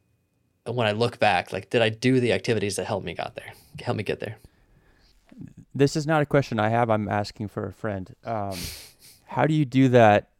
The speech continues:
Speaker 2: with a wife or a partner or spouse
Speaker 1: Yeah.
Speaker 2: in a way that's true to what you want or need, but also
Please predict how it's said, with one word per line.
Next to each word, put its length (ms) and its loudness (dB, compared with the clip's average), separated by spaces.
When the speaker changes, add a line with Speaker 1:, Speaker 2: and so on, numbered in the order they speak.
Speaker 2:
with 460 2
a 80 2
wife 440 2
or 120 2
a 60 0
partner 560 -2
or 40 -2
spouse 440 2
Speaker 1:
Yeah. 120 -2
Speaker 2:
in 80 -4
a 40 -2
way 160 2
that's 300 -2
true 240 2
to 120 4
what 180 2
you 240 2
want 320 2
or 60 0
need, 160 2
but 120 0
also 540 2